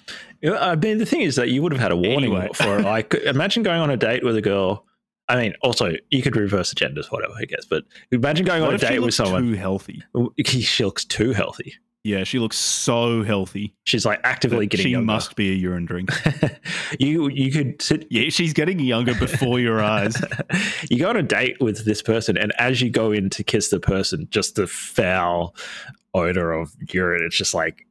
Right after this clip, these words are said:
Speaker 1: <laughs> coming out of their
Speaker 2: Urine.
Speaker 1: mouth. <laughs> Wouldn't you just stop for a second? It's like,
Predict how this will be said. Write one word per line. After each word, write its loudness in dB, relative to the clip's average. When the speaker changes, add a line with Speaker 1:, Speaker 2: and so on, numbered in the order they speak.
Speaker 1:
<laughs> 0
coming 0
out 2
of 2
their 2
Speaker 2:
Urine. 0
Speaker 1:
mouth. 0
<laughs> 0
Wouldn't 0
you 0
just 0
stop -2
for -2
a -4
second? -2
It's -10
like, -4